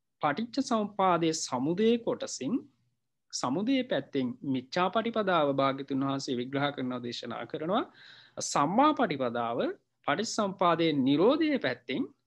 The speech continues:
දේශනා කරනවා. ඒක තමයි පටිපදා දේශනාවේ අන්තර්ගතය. එතකොට මේ දේශනාව අපි ඔය විදිහට මතක තියාගත්තාම ඇති. තව මේක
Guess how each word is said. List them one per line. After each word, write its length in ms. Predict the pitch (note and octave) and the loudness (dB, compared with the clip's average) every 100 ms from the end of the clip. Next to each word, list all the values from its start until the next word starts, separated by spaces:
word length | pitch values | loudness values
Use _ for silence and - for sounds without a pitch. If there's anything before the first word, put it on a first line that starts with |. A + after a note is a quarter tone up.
| _ - | _ -4
දේශනා 480 | C#3 C3 C#3 C3 A#3+ | -2 -2 -2 -4 -4
කරනවා. 320 | - A2+ - | -6 -12 -8
ඒක 180 | - F#3+ | -4 -2
තමයි 360 | G3+ D#3+ C3+ A3+ - _ _ _ - | -2 -2 -2 -4 -6 _ _ _ -12
පටිපදා 680 | - - A#3 A#3 G3+ F3 E3+ | -2 -2 -2 -4 -2 0 0
දේශනාවේ 880 | D#3 C#3+ C#3+ D3 C#3+ C3+ B2+ B2+ G#3+ D#4+ _ - | 0 -2 -4 -6 -6 -4 -4 -4 -6 -8 _ -6
අන්තර්ගතය. 1040 | D3 F3 C3+ A#2+ A#3+ _ - B2+ - G#2+ - _ _ _ | -4 -4 -6 -6 -10 _ -8 -6 -6 -12 -14 _ _ _
එතකොට 160 | C#3 D#3+ | -10 -4
මේ 180 | E3 C#3+ | -2 0
දේශනාව 600 | C#3 C#3 - A#2+ A2+ C3 B3 _ _ - | 0 -2 -6 -8 -6 -6 -8 _ _ -14
අපි 260 | C3+ - G3 - _ _ _ - | -12 -6 -6 -8 _ _ _ -2
ඔය 160 | C#3 | 0
විදිහට 360 | C#3+ D3 D3+ D#3 | 2 0 -4 -2
මතක 280 | C#3 C3 C3+ | -4 -4 -4
තියාගත්තාම 680 | C#3 C3+ B2 B2 A#2+ C3 B2 | -2 -2 -2 -4 -10 -14 -12
ඇති. 260 | A2+ A#2+ F#3 A3+ | -12 -10 -8 -8
තව 220 | - B2 B2 - _ _ | -6 -6 -4 -8 _ _
මේක 220 | - B2 | -12 -8